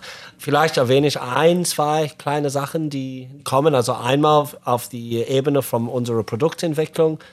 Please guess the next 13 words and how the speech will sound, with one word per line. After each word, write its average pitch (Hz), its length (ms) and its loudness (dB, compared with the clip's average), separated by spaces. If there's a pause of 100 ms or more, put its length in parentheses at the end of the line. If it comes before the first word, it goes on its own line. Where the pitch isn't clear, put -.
Da 139 120 2
kommt 131 300 0
auf 127 120 -4
jeden 127 240 0
Fall 123 440 0 (420)
ein 110 240 -2
großer 135 500 6
Schwung 147 420 2
von 127 240 0
neuen 143 320 6
Produkten 147 640 0
Richtung 123 380 -4
Herbst. 135 580 -4